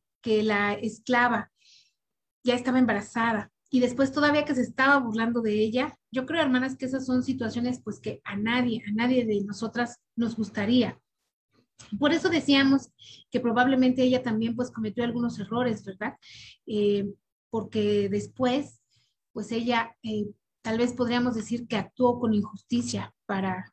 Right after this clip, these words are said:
para con, con Agar. Eh, y hermanas, como les decía, vemos el poder y la misericordia de Dios, porque a pesar de todo eso que ella hizo, fue bendecida,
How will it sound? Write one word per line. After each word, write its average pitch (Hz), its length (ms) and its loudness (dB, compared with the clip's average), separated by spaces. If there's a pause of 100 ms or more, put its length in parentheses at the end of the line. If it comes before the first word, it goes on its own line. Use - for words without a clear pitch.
para 196 220 -4
con, 196 540 -2 (180)
con 214 160 0
Agar. 226 420 2 (1120)
Eh, 220 400 0 (800)
y 277 160 8
hermanas, 330 540 4 (400)
como 254 220 2
les 262 220 2
decía, 269 520 0 (380)
vemos 311 400 -2 (100)
el 240 240 -2
poder 233 300 0
y 294 60 0
la 285 120 2
misericordia 233 800 -4
de 240 140 -2
Dios, 233 480 -4 (320)
porque 269 260 0
a 262 140 -2
pesar 294 420 2
de 359 100 0
todo 311 360 -2
eso 254 280 -4
que 220 140 -6
ella 226 240 -4
hizo, 214 480 -10 (380)
fue 285 180 -4
bendecida, 240 800 -4